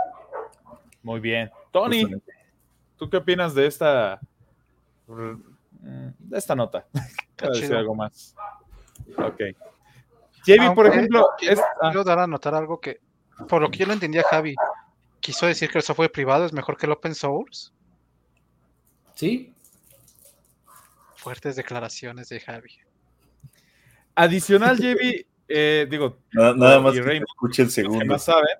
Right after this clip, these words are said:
Speaker 4: Todo, todo,
Speaker 3: Exacto.
Speaker 4: todo software tiene un propósito y hay
Speaker 1: Por eso
Speaker 4: veces
Speaker 1: lo
Speaker 4: donde
Speaker 1: hizo.
Speaker 4: es mejor uno que otro.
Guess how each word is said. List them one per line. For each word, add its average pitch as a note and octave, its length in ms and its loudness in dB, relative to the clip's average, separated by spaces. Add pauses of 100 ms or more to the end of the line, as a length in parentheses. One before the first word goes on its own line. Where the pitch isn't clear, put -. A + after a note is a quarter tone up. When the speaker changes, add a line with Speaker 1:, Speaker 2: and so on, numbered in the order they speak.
Speaker 4:
Todo, F3+ 220 6
todo, - 20 -4
Speaker 3:
Exacto. G3 220 0
Speaker 4:
todo G3+ 200 8
software G3+ 300 4
tiene F#3+ 180 4
un E3 60 -4
propósito C#3 560 -4
y A2+ 320 -4
hay - 20 -2
Speaker 1:
Por D3+ 140 2
eso C3 80 -2
Speaker 4:
veces D3 100 -4
Speaker 1:
lo D3+ 60 0
Speaker 4:
donde B2 200 -2
Speaker 1:
hizo. A#2+ 40 -8
Speaker 4:
es B2 60 -14
mejor B2+ 260 -2
uno B2 220 -2
que A#2+ 100 -10
otro. - 200 -14